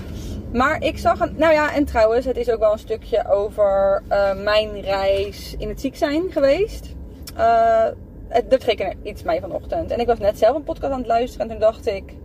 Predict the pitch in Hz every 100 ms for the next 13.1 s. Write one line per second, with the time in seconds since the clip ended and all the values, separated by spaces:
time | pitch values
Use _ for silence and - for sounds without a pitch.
0 | - - - - - - - - - -
1 | 415 240 320 320 285 - - 240 269 453
2 | 453 392 320 285 233 226 233 - 440 392
3 | 349 339 - - 277 277 262 - - 277
4 | - 262 254 254 240 240 240 220 214 208
5 | 202 190 202 247 269 277 180 156 165 202
6 | - - 226 226 220 220 247 240 - -
7 | 202 202 196 - - - - - - 427
8 | 285 - - - - - - - - -
9 | - - - - - - - - - -
10 | - - - - - - - - - -
11 | 427 - 339 330 302 - 233 247 - 247
12 | 240 - - 226 190 190 262 - 220 214
13 | -